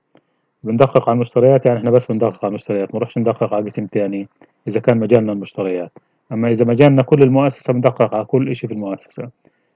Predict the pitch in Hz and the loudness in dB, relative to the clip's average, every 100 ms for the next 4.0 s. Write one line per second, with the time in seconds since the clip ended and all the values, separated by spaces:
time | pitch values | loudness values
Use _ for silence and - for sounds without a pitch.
0 | - 107 123 151 127 143 139 117 127 110 | -8 0 2 4 6 8 8 8 4 -2
1 | 120 135 - 127 117 120 139 127 113 113 | 0 2 2 2 2 2 4 4 2 4
2 | 131 120 117 127 117 123 117 120 123 117 | 4 4 4 2 2 -2 -4 -4 -2 -2
3 | 120 113 110 110 113 113 113 113 127 123 | -2 -4 -4 -2 0 0 0 2 0 0